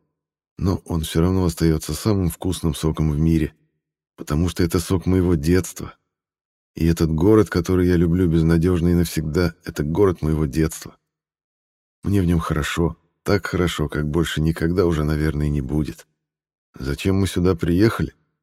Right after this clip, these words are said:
Ну, например, чтоб проверить, всё ли в порядке с квартирой Зины. Она ведь её оставила на меня. Квартиру, гараж, машину «Волга».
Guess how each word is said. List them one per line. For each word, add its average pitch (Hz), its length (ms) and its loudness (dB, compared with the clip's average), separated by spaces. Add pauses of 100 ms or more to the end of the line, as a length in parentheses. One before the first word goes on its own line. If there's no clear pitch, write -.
(680)
Ну, - 160 -2
например, 101 460 2
чтоб 95 260 -2
проверить, 90 480 2
всё - 140 -2
ли 87 80 4
в 82 100 -2
порядке 80 400 0
с - 80 -4
квартирой 78 480 0
Зины. 82 380 0 (800)
Она 90 180 -2
ведь 98 180 0
её 98 160 4
оставила 98 380 2
на 98 120 4
меня. 92 420 2 (460)
Квартиру, 87 580 -2
гараж, 78 600 0
машину 78 440 -2
«Волга». 85 500 0